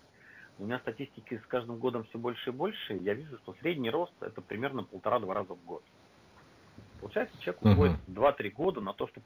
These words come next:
Speaker 1: выжить. При, при этом этот рост, а, с условием, что человек работает. Он так хорошо работает. Можно, конечно, там выложиться по полной в один месяц,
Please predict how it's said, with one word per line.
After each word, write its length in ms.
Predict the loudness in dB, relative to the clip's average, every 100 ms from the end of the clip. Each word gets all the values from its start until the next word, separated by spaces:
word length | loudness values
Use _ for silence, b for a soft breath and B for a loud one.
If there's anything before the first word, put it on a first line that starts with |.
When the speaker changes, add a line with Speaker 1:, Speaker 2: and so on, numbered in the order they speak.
| -8
Speaker 1:
выжить. 120 | -6
При, 120 | -6
при 160 | -6 -4
этом 180 | -4 -4
этот 280 | -4 -4 0
рост, 240 | 0 0 _ -20 B B B B -10
а, 240 | -4 -4
с 80 | -4
условием, 300 | -2 0 2
что 120 | 0 -6
человек 220 | -6 -4
работает. 480 | -2 2 2 0 -20 -20 _
Он 60 | -14
так 120 | -12
хорошо 540 | -8 -4 -4 0 2 2
работает. 420 | 0 -2 -8 -20 _ _ -20 _ -20 -20 -20 -20 -20 0
Можно, 260 | 2 4 0
конечно, 320 | -2 -2 -2
там 180 | -4 0
выложиться 520 | 4 4 4 -4 -4
по 140 | -4
полной 440 | -4 -4 -2 0 0
в 80 |
один 300 | -2 -2 -6
месяц, 320 | -4 -8 -8